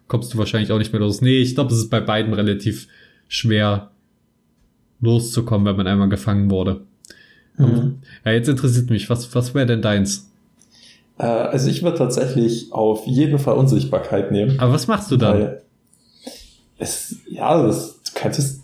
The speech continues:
Speaker 2: halt überall hingehen, so, <laughs> keine Ahnung. Haben,
Speaker 1: Ja.
Speaker 2: haben wir, haben wir die Frage nicht sogar schon mal gehabt?
Speaker 1: Wir
Speaker 2: Ich
Speaker 1: hatten's
Speaker 2: glaub
Speaker 1: mal mit
Speaker 2: schon.
Speaker 1: Unsichtbar und da hast du dich, da bist du ziemlich in ein paar Fettnäpfchen getreten.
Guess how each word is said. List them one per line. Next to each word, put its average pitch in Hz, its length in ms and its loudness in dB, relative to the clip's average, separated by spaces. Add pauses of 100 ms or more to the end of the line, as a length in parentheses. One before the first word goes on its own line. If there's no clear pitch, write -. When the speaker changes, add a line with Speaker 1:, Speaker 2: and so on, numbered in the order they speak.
(140)
Speaker 2:
halt - 480 -2 (120)
überall 117 720 0
hingehen, 123 540 2
so, 107 380 0 (120)
<laughs> - 100 -6
keine 135 220 0
Ahnung. 110 400 0 (760)
Haben, 131 180 0
Speaker 1:
Ja. 139 240 -4
Speaker 2:
haben 139 240 2
wir, - 280 -2
haben 139 140 0
wir 233 80 2
die 233 120 2
Frage 139 380 0
nicht 147 160 0
sogar 107 220 -2
schon - 160 -4
mal 135 140 0
gehabt? 101 300 -4
Speaker 1:
Wir 143 80 2
Speaker 2:
Ich - 60 0
Speaker 1:
hatten's - 260 0
Speaker 2:
glaub 175 160 2
Speaker 1:
mal - 60 -
mit - 100 2
Speaker 2:
schon. 170 80 4
Speaker 1:
Unsichtbar 143 500 0
und 143 120 -2
da 127 120 2
hast 131 140 0
du 143 60 0
dich, 131 260 -2
da 147 120 0
bist 131 220 -4
du 147 80 0
ziemlich 170 300 -2
in 147 100 0
ein 143 60 0
paar 139 160 0
Fettnäpfchen 135 560 -2
getreten. 113 600 -2